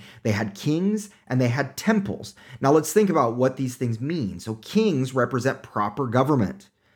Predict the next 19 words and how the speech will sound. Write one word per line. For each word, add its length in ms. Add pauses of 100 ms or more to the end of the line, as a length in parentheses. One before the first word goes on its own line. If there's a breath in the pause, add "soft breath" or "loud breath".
(140)
administration. 1040 (580)
Kings 460
or 100
leaders 560
keep 320
us 140
from 220
anarchy. 680 (1080)
Temples 800
represent 600 (180)
presence. 680 (520)
They 120
show 300
us 180
that 120
our 140
God 260
is 160
near. 460